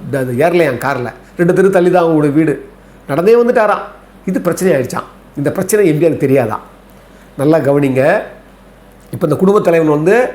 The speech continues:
இந்த பிரச்சனையாகி, இது வந்து இந்த விஷயமே தெரியாம எம் ஜி ஆருக்கே தெரியாம இந்த இடைவெளியில சொல்றாரு. அந்த இடைவெளியில தான் எனக்கு அந்த குடும்பத் தலைவர் நடக்கிற போது ரொம்ப நல்லா வ-,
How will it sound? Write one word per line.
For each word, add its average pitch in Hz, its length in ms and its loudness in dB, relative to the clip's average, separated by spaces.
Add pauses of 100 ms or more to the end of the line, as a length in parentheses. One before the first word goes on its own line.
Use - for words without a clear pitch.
இந்த 160 120 -6
பிரச்சனையாகி, 165 960 0 (380)
இது 156 160 2
வந்து 190 200 2
இந்த 202 120 2
விஷயமே 214 380 0
தெரியாம 196 460 0 (960)
எம் 151 100 2
ஜி 202 200 4
ஆருக்கே 226 360 2
தெரியாம 190 420 2
இந்த 202 100 2
இடைவெளியில 220 420 4
சொல்றாரு. 175 460 0
அந்த 135 160 -4
இடைவெளியில 175 520 4
தான் 233 200 0 (340)
எனக்கு 165 220 2
அந்த 147 100 0
குடும்பத் 233 300 2
தலைவர் 185 240 2
நடக்கிற 185 280 2
போது 185 240 4
ரொம்ப 185 220 2
நல்லா 175 460 2
வ-, 147 140 -2